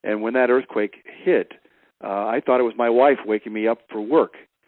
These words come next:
And, uh, I didn't feel the bolt at first, but, uh, realizing, I said, "I'm up, I'm up," thinking that I was late for work. And so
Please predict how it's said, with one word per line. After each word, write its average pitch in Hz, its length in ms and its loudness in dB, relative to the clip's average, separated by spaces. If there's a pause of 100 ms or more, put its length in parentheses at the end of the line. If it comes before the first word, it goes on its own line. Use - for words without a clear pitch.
(320)
And, 98 440 -8
uh, 101 440 -2
I 131 80 -4
didn't 127 280 -2
feel 123 160 -4
the 113 120 0
bolt 113 360 -4
at 107 60 -10 (120)
first, 127 280 0 (640)
but, 98 260 -4
uh, 98 380 -10 (120)
realizing, 117 600 -2
I 98 140 -6
said, 104 100 -12
"I'm 104 160 -2
up, 160 220 2
I'm 110 140 -4
up," 151 320 -2 (420)
thinking 110 200 -10
that 107 160 -8 (100)
I 104 120 -6
was 104 180 -8
late 110 220 -8
for 107 100 -10
work. 110 360 -4
And 101 220 -14
so 104 280 -12